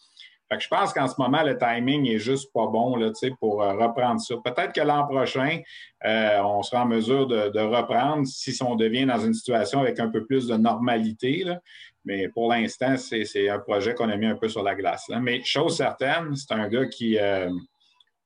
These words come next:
sais, il y a une belle option. Si jamais ça fonctionne pas dans le hockey, je pense qu'on va le voir dans les médias quelque part, là.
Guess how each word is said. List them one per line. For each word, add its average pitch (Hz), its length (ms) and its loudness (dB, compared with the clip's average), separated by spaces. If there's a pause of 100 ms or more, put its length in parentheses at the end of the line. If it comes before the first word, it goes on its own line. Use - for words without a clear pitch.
(120)
sais, - 200 -4
il 135 40 2
y 127 60 2
a 113 40 2
une 117 120 4
belle 131 180 4
option. 131 400 0
Si 131 160 -4
jamais 120 240 0
ça 117 160 0
fonctionne 113 460 -4
pas 127 100 0
dans 117 140 2
le 107 80 2
hockey, 104 340 0
je 113 80 -10
pense 110 240 -4
qu'on 98 160 -8
va 98 80 -2
le 92 60 -4
voir 101 180 2
dans 101 80 0
les 95 120 -4
médias 95 320 -4
quelque 98 260 -8
part, 92 260 -4
là. 98 120 -14